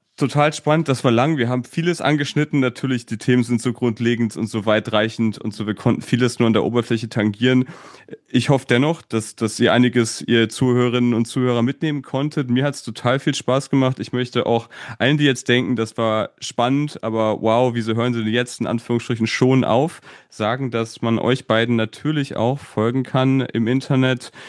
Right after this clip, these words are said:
Dir, Madita, auf allerlei Plattformen. Wo kann man dir, wo kann man dir am besten folgen? Also du hast Insta auf jeden Fall, du hast auch, äh, Blue Sky, ne? Hast du auch. Ähm, sag mal an, was gibt's denn sonst noch so?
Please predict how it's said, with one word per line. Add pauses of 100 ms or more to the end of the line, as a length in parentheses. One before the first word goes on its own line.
(260)
Dir,
Madita,
auf
allerlei
Plattformen.
Wo
kann
man
dir,
wo
kann
man
dir
am
besten
folgen?
Also
du
hast
Insta
auf
jeden
Fall,
du
hast
auch,
äh,
Blue
Sky,
ne?
Hast
du
auch. (420)
Ähm,
sag
mal
an,
was
gibt's
denn
sonst
noch
so?